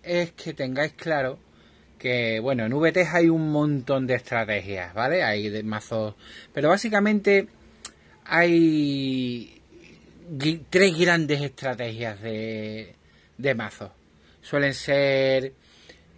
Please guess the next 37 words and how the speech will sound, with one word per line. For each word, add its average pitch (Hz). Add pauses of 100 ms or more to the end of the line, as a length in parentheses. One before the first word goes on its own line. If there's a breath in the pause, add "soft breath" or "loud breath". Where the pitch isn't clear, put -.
(160)
mazos 127
de 131
sangrar, 185 (680)
mazos 143
de 185
combate 196 (180)
y 156
mazos, 160 (540)
mm, 139
que 139
se, 131
bueno, 147
y, 107 (520 soft breath)
y 131
mazos 135
políticos. 208 (1500 soft breath)
También 165
hay 180
una 170
cuarta, 151
¿vale? 131
Que 113
son -
los 120
ma-, 123
los 117
mazos 120
toolbox, 120
que -
son 113
los 120
que 113
hacen 117
un 113
poco 117
de 113
todo, 98